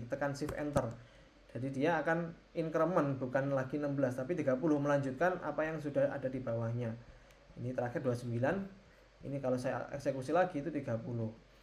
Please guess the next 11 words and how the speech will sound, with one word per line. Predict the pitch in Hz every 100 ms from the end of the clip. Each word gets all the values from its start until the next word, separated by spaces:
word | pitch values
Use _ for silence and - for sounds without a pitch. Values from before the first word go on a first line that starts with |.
| - - - - - - -
Kalau | 208 220 247
kalian | 233 220 220 233 226
misalnya | 175 175 214
seperti | 214 175 151 143
ini | 120
ya, | 117
ini | 127 160
saya | 160 -
coba | 120 139
reset | 135 - -
dulu. | 127 117 151